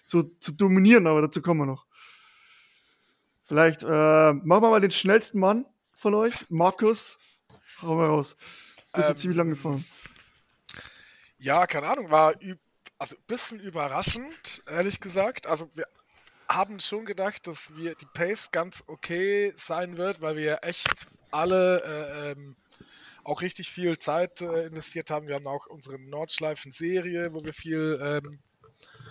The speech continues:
Speaker 2: halt, äh, die verschiedenen Layouts fahren und, ähm,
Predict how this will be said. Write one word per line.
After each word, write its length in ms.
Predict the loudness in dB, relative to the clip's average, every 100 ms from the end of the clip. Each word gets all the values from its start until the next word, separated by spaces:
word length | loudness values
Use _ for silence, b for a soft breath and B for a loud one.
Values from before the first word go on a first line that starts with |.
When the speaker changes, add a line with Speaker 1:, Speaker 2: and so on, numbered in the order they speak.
| B B B -20 -4
Speaker 2:
halt, 300 | -2 -2 -2
äh, 420 | 0 0 0 -2 -6 _ _
die 140 | -18 -10
verschiedenen 500 | -6 -6 -8 -18 -8
Layouts 480 | -6 -4 -6 -8
fahren 540 | -8 -6 -6 -8 -12 -18
und, 340 | -18 -20 -16
ähm, 340 | -10 -10 -10